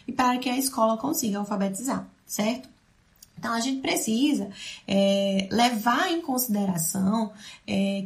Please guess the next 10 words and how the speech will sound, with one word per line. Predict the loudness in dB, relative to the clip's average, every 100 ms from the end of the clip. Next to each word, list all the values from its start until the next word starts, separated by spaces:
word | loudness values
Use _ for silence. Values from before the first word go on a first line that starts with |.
| -2
que | 0
nós | 4 4 4
somos | 2 0 0
profissionais | 0 0 0 0 0 0 0
da | 0
aprendizagem. | -2 0 0 2 0 0 0 0 0 -2 -4 -16 -20 -20 -4
E | 2
a | 2 2
criança, | 0 0 2 0 0 -2 -2 -2 -4 -10 -2
né, | 0 0 -2